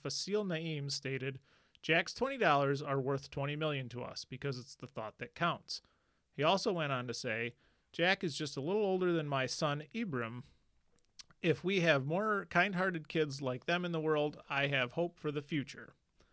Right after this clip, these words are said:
Though Jack was now minus his twenty dollars, his good deed made national news, and that good deed didn't go unnoticed. International rights lawyer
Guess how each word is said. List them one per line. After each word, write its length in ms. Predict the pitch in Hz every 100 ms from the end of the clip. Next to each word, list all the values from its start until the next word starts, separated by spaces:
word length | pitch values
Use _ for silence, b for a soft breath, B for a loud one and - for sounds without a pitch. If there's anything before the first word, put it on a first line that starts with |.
| - - - _ _ _ -
Though 480 | 143 143 143 139 -
Jack 340 | 165 185 233 -
was 140 | 165
now 200 | 165 156
minus 420 | 143 139 135 123
his 180 | 131 120
twenty 260 | - 131 113
dollars, 560 | 139 180 117 120 135 -
his 180 | 143 135
good 300 | 143 185 170
deed 320 | 127 135 120
made 200 | 120 113
national 400 | 113 143 - 220
news, 480 | 143 107 113 139 - _ -
and 420 | 131 127 127 120 127
that 260 | 147 175
good 200 | 151 147
deed 260 | 110 120 123
didn't 260 | 123 120
go 200 | 101 123
unnoticed. 600 | 127 180 208 139 - - - _ _ _ _ _
International 720 | 175 185 226 214 185 175 160 131
rights 300 | 135 139 -
lawyer 400 | 135 117 117 117